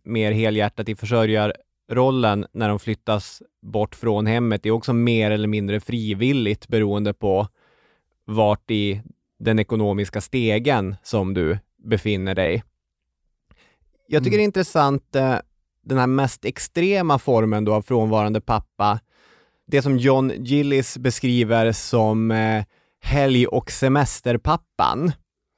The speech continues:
Speaker 1: Ehm, den, eh,
Speaker 2: Mhm.
Speaker 1: brittiska historikern John Tosh, som man annars mest, och, och med man menar jag jag, som jag annars mest känner till för att han skrev en bibel om historisk metod som jag satt och tragglade i under min studietid.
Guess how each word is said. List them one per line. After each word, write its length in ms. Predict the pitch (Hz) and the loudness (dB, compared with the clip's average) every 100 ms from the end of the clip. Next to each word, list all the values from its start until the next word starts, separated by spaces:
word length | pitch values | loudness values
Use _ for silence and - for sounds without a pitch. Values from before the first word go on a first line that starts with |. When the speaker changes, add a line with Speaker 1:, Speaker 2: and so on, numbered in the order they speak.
| _ _ _ _ - | _ _ _ _ -4
Speaker 1:
Ehm, 280 | 110 107 107 _ _ _ - | -2 0 -2 _ _ _ -4
den, 300 | 131 123 127 | 0 2 2
eh, 320 | 123 123 120 | 2 2 0
Speaker 2:
Mhm. 240 | 127 170 143 | -2 -6 -4
Speaker 1:
brittiska 440 | 131 127 131 117 | -2 0 -2 -2
historikern 380 | 123 131 123 123 | -2 -2 0 2
John 300 | 120 123 120 | 4 4 2
Tosh, 440 | 127 143 139 - - | 0 0 0 -6 -10
som 180 | - 131 | -6 -2
man 180 | 123 123 | 0 2
annars 440 | 117 143 139 - | 2 2 0 -2
mest, 400 | - 127 113 - | -2 0 0 -2
och, 240 | - 117 - | -8 -8 -2
och 80 | 131 | 2
med 160 | 127 | 4
man 280 | 117 117 120 | 4 4 2
menar 200 | 120 113 | 2 2
jag 100 | 104 | 2
jag, 460 | 107 113 107 101 110 | 4 4 2 0 -2
som 140 | 131 | 0
jag 300 | 123 135 131 | 4 4 4
annars 360 | 117 117 113 - | 2 2 0 0
mest 240 | 117 - | -2 0
känner 180 | 123 117 | 0 0
till 200 | 117 110 | 0 0
för 100 | 117 | 0
att 60 | |
han 120 | 110 110 | 0 -2
skrev 240 | - 113 | 0 0
en 140 | 113 | 0
bibel 500 | 104 139 151 139 110 107 | -2 -4 -2 0 2 2
om 80 | |
historisk 560 | 110 110 135 113 113 107 | 2 0 0 0 0 0
metod 600 | 120 113 147 139 90 107 110 | -2 2 2 0 -2 -6 -6
som 140 | - | -2
jag 100 | 113 | -2
satt 180 | 104 107 | 0 -2
och 100 | 113 | -2
tragglade 560 | - 123 107 110 107 110 | 2 2 2 2 2 2
i 160 | 110 110 | 2 2
under 520 | 113 110 104 107 120 - _ _ - _ _ | 2 2 2 2 0 -4 _ _ -20 _ _
min 180 | 117 110 | 0 0
studietid. 640 | - 117 107 107 117 113 | 2 2 2 0 0 0